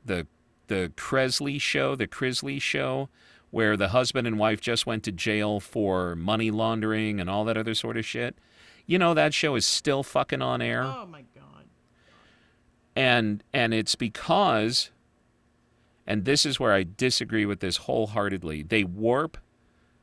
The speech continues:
Speaker 1: how they say, "Well, this, you know, we believe in God," and all this other sort of stuff. They appeal to that conservative audience. And,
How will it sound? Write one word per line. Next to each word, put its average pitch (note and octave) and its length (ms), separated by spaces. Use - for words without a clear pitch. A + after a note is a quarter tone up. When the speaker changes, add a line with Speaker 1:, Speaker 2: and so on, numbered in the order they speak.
Speaker 1:
how B2+ 260
they B2 180
say, A2+ 300
"Well, G#2 280
this, A#2 240
you A2+ 200
know, F2+ 500
we G#2+ 160
believe G#2 380
in E2+ 160
God," G2+ 560
and F#2 120
all G2 200
this G2 200
other F#2+ 220
sort F2+ 240
of E2+ 100
stuff. F2 300
They G2 160
appeal A2+ 800
to C#3+ 140
that B2 260
conservative A2+ 880
audience. G#2 800
And, G#2+ 480